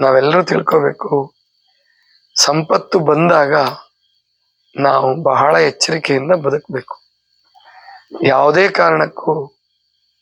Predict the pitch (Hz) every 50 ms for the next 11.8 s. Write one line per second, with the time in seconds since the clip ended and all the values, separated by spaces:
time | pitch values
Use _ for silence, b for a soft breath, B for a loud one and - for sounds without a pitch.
0 | _ - - - 143 147 147 156 156 151 151 147 143 139 139 139 147 156 175 -
1 | _ _ _ _ _ _ _ _ _ _ _ _ _ _ _ - - - 131 -
2 | 139 139 139 135 131 - 139 135 139 135 131 160 170 165 - - 147 139 131 131
3 | 135 139 143 - - 143 135 131 - 156 151 139 135 127 123 - _ _ _ _
4 | _ _ _ _ _ _ _ _ _ _ _ _ _ _ _ _ _ - 143 143
5 | 143 147 143 143 160 160 147 - 165 165 180 196 185 170 170 - - 180 156 135
6 | 127 131 - _ _ _ _ _ _ _ _ _ _ _ _ _ _ _ - -
7 | - - 151 156 156 160 156 151 151 147 147 151 170 185 - - 143 139 143 143
8 | 143 135 131 131 160 _ _ _ _ _ _ _ _ _ _ _ _ - B B
9 | B B B B B B B - - 147 151 151 156 175 170 175 180 160 151 151
10 | - 175 175 175 165 165 151 - - 160 160 160 - 175 180 185 185 175 - 165
11 | 185 175 175 165 170 165 160 160 - 175 165 160 156 151 151